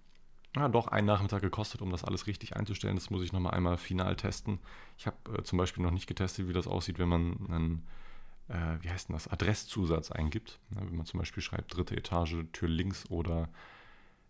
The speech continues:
ge-, ich weiß das ja t-, natürlich selber, dadurch, dass ich selber Pakete ausliefer. Manchmal gibt's den Namen nicht auf dem Klingelschild und dann steht da so drauf, äh, C O bei, äh, bei, bei Müller klingeln, ne? Ähm, dass dann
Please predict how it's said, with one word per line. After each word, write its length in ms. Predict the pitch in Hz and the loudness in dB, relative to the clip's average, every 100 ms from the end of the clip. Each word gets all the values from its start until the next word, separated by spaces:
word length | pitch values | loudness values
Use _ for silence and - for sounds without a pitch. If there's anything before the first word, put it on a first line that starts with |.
| - | -16
ge-, 100 | - - _ _ - | -16 -18 _ _ -10
ich 140 | - 92 | -6 4
weiß 200 | 90 - | 4 4
das 100 | 85 | 2
ja 100 | 90 | 2
t-, 260 | 85 82 - | 0 -4 -4
natürlich 340 | 85 85 82 | -2 0 0
selber, 380 | 92 90 90 90 | 2 4 6 4
dadurch, 260 | - 90 82 | 2 -2 0
dass 120 | 82 | 0
ich 80 | 78 | 2
selber 220 | 90 87 | 2 2
Pakete 400 | - - 92 - | -2 0 0 2
ausliefer. 500 | 95 - 92 87 85 - - - - _ - - - | 0 0 -2 0 -2 -4 -20 -20 -20 _ -20 -20 -12
Manchmal 520 | - 90 - 87 82 | -4 -2 2 4 4
gibt's 240 | 80 87 - | 4 -2 2
den 140 | 90 | 2
Namen 200 | 82 98 | 4 4
nicht 140 | 90 82 | 4 2
auf 80 | |
dem 80 | 80 | -2
Klingelschild 580 | - 107 117 - 110 110 | 2 4 4 2 2 2
und 120 | 95 | 2
dann 120 | 85 | 0
steht 220 | 80 - 82 | 0 0 0
da 40 | |
so 120 | 80 | 0
drauf, 400 | 80 85 85 - | 0 2 2 -2
äh, 100 | - - | -10 -8
C 220 | - 87 | 0 2
O 320 | 87 90 85 - - - - - | 4 4 2 -6 -20 -20 -20 -4
bei, 280 | 85 82 82 | 4 6 6
äh, 800 | 82 82 - 82 78 78 78 76 - - - - - - _ | 6 4 2 2 2 2 0 -2 -10 -20 -20 -20 -20 -20 _
bei, 280 | - 80 82 | -2 2 2
bei 260 | 90 82 82 | 2 2 6
Müller 260 | 95 95 | 10 10
klingeln, 380 | 78 90 80 73 67 - | 6 4 2 2 -4 -4
ne? 140 | 90 - - - - - - | -2 -2 -8 -14 -14 -14 -4
Ähm, 460 | 82 82 80 82 98 | 0 2 0 0 -2
dass 180 | 95 | -2
dann 460 | - 85 85 - - | 2 2 2 -4 -10